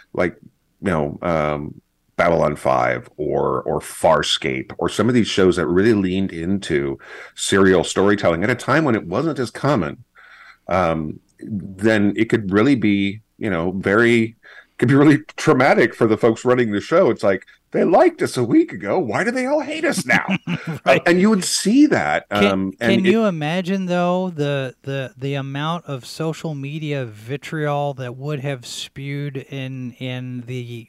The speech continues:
Speaker 2: in the mid to, mid to late eighties?
Speaker 1: M-, uh, late, mid to late eighties and all through
Speaker 2: Or
Speaker 1: the
Speaker 2: all
Speaker 1: nineties,
Speaker 2: through the
Speaker 1: it would have
Speaker 2: nineties. The
Speaker 1: been,
Speaker 2: nineties would have been a
Speaker 1: uh,
Speaker 2: bloodbath.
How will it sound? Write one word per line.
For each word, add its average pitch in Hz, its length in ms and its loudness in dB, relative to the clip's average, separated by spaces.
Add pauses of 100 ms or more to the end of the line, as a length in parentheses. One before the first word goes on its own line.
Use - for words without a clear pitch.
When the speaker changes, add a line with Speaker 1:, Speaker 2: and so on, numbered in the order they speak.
(140)
Speaker 2:
in 131 160 -10
the 127 80 -10
mid 139 440 -8
to, - 160 -14 (160)
mid 143 300 -10
to 143 80 -8
late 139 240 -8
eighties? 139 540 -10 (1200)
Speaker 1:
M-, 110 180 -2
uh, 107 100 2
late, 104 380 2
mid 113 180 0
to 135 60 -2
late 139 160 0
eighties 120 380 0
and 92 180 -6
all 95 200 2
through 104 160 -2
Speaker 2:
Or 139 40 0
Speaker 1:
the - 40 2
Speaker 2:
all 104 60 0
Speaker 1:
nineties, 92 440 -2
Speaker 2:
through 156 120 -2
the 143 60 0
Speaker 1:
it - 60 -2
would 90 120 2
have - 100 0
Speaker 2:
nineties. 90 140 0
The 87 60 -4
Speaker 1:
been, - 40 -6
Speaker 2:
nineties 165 400 0
would 143 120 0
have 135 80 -4
been - 100 4
a - 80 6
Speaker 1:
uh, 196 60 0
Speaker 2:
bloodbath. 123 520 -4